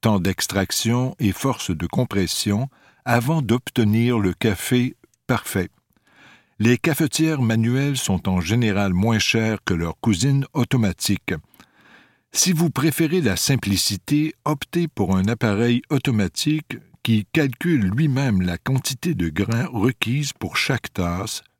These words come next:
les mous, compresse le café et fait couler ce dernier selon le volume d'eau désiré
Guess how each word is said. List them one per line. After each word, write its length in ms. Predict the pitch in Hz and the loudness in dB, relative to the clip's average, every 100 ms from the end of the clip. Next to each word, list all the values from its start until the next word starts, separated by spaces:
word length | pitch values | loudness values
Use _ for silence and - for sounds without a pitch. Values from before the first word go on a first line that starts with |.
| - | -8
les 220 | 82 92 | -2 0
mous, 360 | 85 90 107 147 _ - _ _ | 0 2 2 0 _ -20 _ _
compresse 680 | 107 147 - 139 135 110 - | 0 0 0 0 2 2 0
le 180 | 90 95 | 0 0
café 600 | 127 104 - 135 - 127 | 0 0 0 0 2 0
et 60 | |
fait 260 | - 143 - | 2 -2 -2
couler 320 | 170 160 156 | 0 2 2
ce 160 | 139 95 | 0 0
dernier 460 | 87 110 110 147 | 0 2 2 2
selon 400 | 139 113 104 143 | 0 0 0 2
le 100 | 110 | 0
volume 460 | 82 101 131 110 87 | 0 2 2 2 2
d'eau 240 | 80 117 | 2 0
désiré 680 | 95 139 113 87 87 92 | 2 0 0 -2 -2 -2